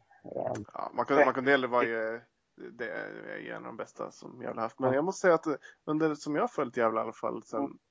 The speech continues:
Speaker 2: allsvenska tiden, så tycker jag att Amadou Dia var den som har haft högsta nivån
Speaker 1: Mm.
Speaker 2: under, i och för sig ganska kort tid. Det kanske rörde sig om en halv säsong eller
Speaker 1: Under
Speaker 2: sådär.
Speaker 1: tiden i gif, ja.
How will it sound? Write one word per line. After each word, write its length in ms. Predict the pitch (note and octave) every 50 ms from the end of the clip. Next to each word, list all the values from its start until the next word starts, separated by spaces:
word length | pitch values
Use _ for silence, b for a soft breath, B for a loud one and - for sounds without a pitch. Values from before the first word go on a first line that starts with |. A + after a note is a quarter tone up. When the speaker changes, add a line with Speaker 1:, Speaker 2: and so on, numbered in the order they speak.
| _ -
Speaker 2:
allsvenska 480 | C3+ C3 - - F3+ F#3 F#3 - B2
tiden, 340 | - - A2 - - - A#2
så 380 | - - B2 A#2 A#2 A2+ A#2+ B2 _ _ _ _ _ _ _ _ _ _
tycker 200 | - - C3+ -
jag 80 | C3+ B2+
att 220 | B2+ - - -
Amadou 240 | D3+ C3+ C3 B2+ C3
Dia 200 | C3 C#3+ F3 F#3+
var 120 | D#3+ C#3 A#2+
den 160 | A#2+ A#2 A#2
som 160 | - B2+ A#2+
har 60 | A2+
haft 440 | B2 B2 - - - - _ - -
högsta 480 | - - D#3 - - - - - G3+ F#3
nivån 680 | D#3 C3 B2+ B2+ D#3+ F#3+ F3+ C#3 - - - C3 C3 C3+ - _ _ _ _ _ -
Speaker 1:
Mm. 240 | C#3+ C3+ B2+ C3+ C3+
Speaker 2:
under, 680 | B2+ B2+ B2+ A#2+ B2+ B2 A#2+ A#2+ A#2 B2+ C3 C3 - -
i 120 | - E3+
och 40 | E3+
för 100 | - F3+
sig 220 | F3 - A3 A3 F3+
ganska 260 | D3+ C#3+ - - C#3+
kort 400 | - - - C#3 - _ - -
tid. 240 | - - - - -
Det 120 | - C#3
kanske 260 | C3+ D#3 D3 - D3 C3+
rörde 240 | C#3 C3+ C3 B2
sig 120 | B2+ - C3
om 100 | B2 B2+
en 100 | B2 B2
halv 200 | C#3 C3 B2+ B2
säsong 560 | - - C#3 - - F#3+ F3+ D3+ C3+ - -
eller 80 | - G#2+ G#2 C#3
Speaker 1:
Under 140 | C3 - C#3
Speaker 2:
sådär. 60 | C#3 - D#3 D3 D3
Speaker 1:
tiden 200 | C#3 C#3 C#3 C3+
i 40 | C#3
gif, 320 | C#3 D#3 C4 - - - -
ja. 240 | F#2+ F2 F2+ -